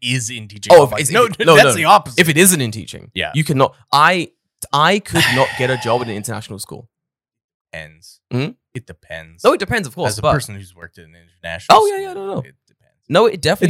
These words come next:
Speaker 1: depends. It depends what job you're doing at the international
Speaker 2: Hundred percent.
Speaker 1: school.
Speaker 2: If you wanna be a janitor in an international school, go for it.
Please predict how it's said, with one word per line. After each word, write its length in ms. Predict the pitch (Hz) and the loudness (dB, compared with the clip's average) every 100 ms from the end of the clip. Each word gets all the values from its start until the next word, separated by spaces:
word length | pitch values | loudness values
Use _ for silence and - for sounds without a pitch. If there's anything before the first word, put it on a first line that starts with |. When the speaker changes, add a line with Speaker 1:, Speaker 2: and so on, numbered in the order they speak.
| 180 | 2
Speaker 1:
depends. 160 | 233 | 0
It 260 | - - 170 | -2 -14 -4
depends 220 | 269 277 - - | -2 -2 -8 -2
what 260 | 135 262 | 2 2
job 260 | 160 180 151 | 4 4 4
you're 80 | 135 | 0
doing 380 | 101 117 131 104 | -4 -2 -2 -4
at 100 | 87 | -10
the 120 | 90 | -14
international 500 | 85 80 76 - - | -14 -14 -14 -14 -6
Speaker 2:
Hundred 160 | 185 139 | -2 -2
percent. 240 | 110 101 | -2 -8
Speaker 1:
school. 60 | - | -14
Speaker 2:
If 380 | _ _ _ 151 | _ _ _ -8
you 20 | |
wanna 100 | 175 | -6
be 80 | 139 | -6
a 40 | |
janitor 400 | 104 107 120 127 | -6 -6 -6 -8
in 60 | 107 | -16
an 40 | |
international 360 | 107 104 - 104 | -16 -18 -16 -16
school, 220 | - 120 | -12 -10
go 120 | 113 | -10
for 160 | 101 | -14
it. 80 | - | -16